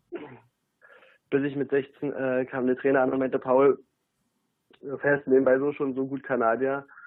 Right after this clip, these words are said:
warum wechselst du nicht? Wir brauchen eh noch einen auf deiner Seite im Mannschaftsboot.“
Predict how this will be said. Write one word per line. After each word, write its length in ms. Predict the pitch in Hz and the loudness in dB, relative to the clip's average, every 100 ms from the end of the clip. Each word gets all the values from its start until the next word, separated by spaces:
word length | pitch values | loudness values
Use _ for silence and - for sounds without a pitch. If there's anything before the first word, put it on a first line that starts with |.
| - _ | -20 _
warum 240 | - 120 123 | 2 2 2
wechselst 300 | 131 160 - | -2 -4 -8
du 40 | |
nicht? 180 | 147 147 | -8 -6
Wir 80 | 135 | -4
brauchen 260 | 120 127 127 | 0 0 -2
eh 120 | 135 | -4
noch 160 | 143 | -4
einen 200 | 135 135 | -6 -8
auf 120 | 139 - | -6 -2
deiner 240 | 127 123 | -2 0
Seite 260 | 127 131 131 | -4 -2 -2
im 60 | |
Mannschaftsboot.“ 760 | 123 135 156 - - 160 165 | -2 -2 -6 -6 -2 -2 -2